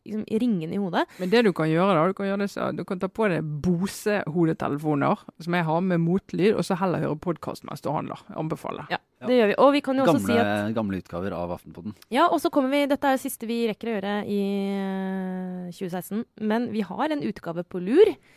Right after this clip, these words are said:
Speaker 1: eh, for lytterne våre i romjula, som vi spilte inn på Kulturhuset for, eh, hva er det nå, en uke siden,
Speaker 2: Mhm.
Speaker 1: her i Oslo. En live podcast med våre frenemies i V G,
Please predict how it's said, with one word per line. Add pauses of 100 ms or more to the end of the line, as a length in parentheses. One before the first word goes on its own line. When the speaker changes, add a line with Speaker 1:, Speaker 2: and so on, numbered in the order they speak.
(360)
Speaker 1:
eh,
for
lytterne
våre
i
romjula,
som
vi
spilte
inn
på
Kulturhuset
for,
eh, (100)
hva
er
det
nå,
en
uke
siden, (200)
Speaker 2:
Mhm.
Speaker 1:
her
i
Oslo. (240)
En
live
podcast (480)
med (180)
våre (300)
frenemies (240)
i
V
G,